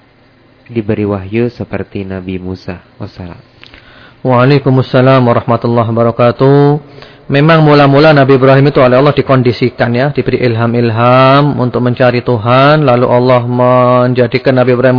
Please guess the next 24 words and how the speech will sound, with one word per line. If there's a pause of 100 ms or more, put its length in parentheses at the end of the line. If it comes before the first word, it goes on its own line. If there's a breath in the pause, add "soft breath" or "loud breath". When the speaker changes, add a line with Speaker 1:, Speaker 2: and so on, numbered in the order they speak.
Speaker 2:
menemukan
Allah, (500 loud breath)
dan
Allah
mengangkat
Nabi
Ibrahim
sebagai
nabinya, (460 loud breath)
diberikan
wahyu. (580 loud breath)
Adapun
cara
wahyu
itu
macam-macam
ya,
bisa
langsung,
bisa
perantara
malaikat,
dan
macam-macam.